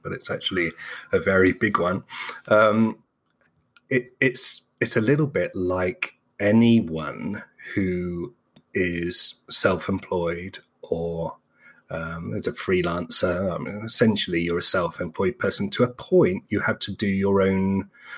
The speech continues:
marketing and business development. It's the, the challenge for us all who have decided to take a slightly different route to the conventional one, which might be employment.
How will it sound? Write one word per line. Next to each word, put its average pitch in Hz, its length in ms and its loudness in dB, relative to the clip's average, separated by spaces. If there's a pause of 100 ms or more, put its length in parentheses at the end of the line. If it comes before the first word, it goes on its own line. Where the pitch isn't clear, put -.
(180)
marketing 98 600 0
and 101 140 0
business 110 340 0
development. 110 640 0
It's - 300 -2
the, 107 180 2 (340)
the 101 80 0
challenge 107 880 0 (280)
for - 180 0
us 101 180 2
all 107 640 2 (200)
who 98 500 0 (320)
have 107 200 -2
decided 95 680 2
to - 140 -2
take 95 240 0
a 95 80 0
slightly 95 500 2
different 90 480 -2
route 90 400 0
to 87 360 2
the 85 240 -2
conventional 95 840 0
one, 151 360 0
which - 260 -4
might - 200 2
be - 240 0
employment. 98 1040 2